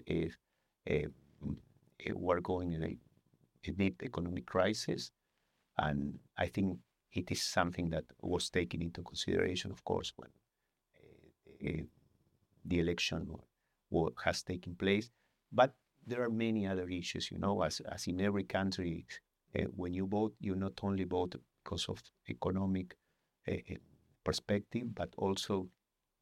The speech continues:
there, there were a lot of things and the division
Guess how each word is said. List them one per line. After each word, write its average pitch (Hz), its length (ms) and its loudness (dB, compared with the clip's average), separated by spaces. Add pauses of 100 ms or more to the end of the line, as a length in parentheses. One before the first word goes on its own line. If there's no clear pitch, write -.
(260)
there, 95 400 2
there 92 180 0
were 90 380 2
a 95 80 -4
lot 95 380 2
of 92 60 -8
things 92 420 0
and 87 200 -2 (480)
the 87 80 2
division 87 840 0